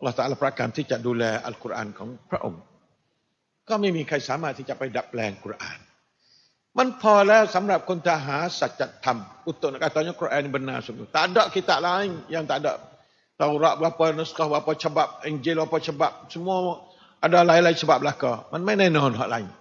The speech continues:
Hak ni hak nenon, ratus persen. Eh, baik itu mana kita alhamdulillah syukur pada Allah. Alladhi hadana li hadha wa la ta-, wa la nakuna minal mumtarin. Dan kita tidak daripada orang syak-syak. Yakin.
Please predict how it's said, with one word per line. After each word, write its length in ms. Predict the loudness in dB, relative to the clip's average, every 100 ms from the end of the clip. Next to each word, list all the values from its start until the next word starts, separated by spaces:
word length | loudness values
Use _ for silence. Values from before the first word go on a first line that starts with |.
| _ _ _
Hak 120 | 0 4
ni 80 | 4
hak 120 | 4
nenon, 480 | 4 4 4 2 -2 -4
ratus 240 | 0 2
persen. 280 | 0 -6 -10 -12 _ _
Eh, 160 | 4 4 0 -16 -20 -6
baik 240 | -6 -4
itu 80 | -6
mana 320 | -6 -6 -6
kita 320 | -8 -2 0
alhamdulillah 480 | 0 -2 -2 0 0
syukur 320 | 2 4 6
pada 160 | 8 8
Allah. 1120 | 6 6 6 6 4 4 4 4 4 2 0 -8 -20 -2
Alladhi 320 | 2 4 6
hadana 560 | 6 6 6 4 2 4
li 80 | 4
hadha 400 | 6 6 4 4
wa 80 | 8
la 160 | 8
ta-, 240 | 8 6 6
wa 120 | 6
la 160 | 8 6
nakuna 480 | 2 0 0 2 0
minal 240 | 0 0
mumtarin. 680 | 0 -2 0 0 2 -2 -4 -14 -20 -6
Dan 160 | -4
kita 320 | -4 0 0
tidak 240 | 0 0 0
daripada 240 | 0 0
orang 160 | 0 0
syak-syak. 480 | 0 -2 -2 -4 -6 -10 _ _
Yakin. 560 | -2 0 4 4 4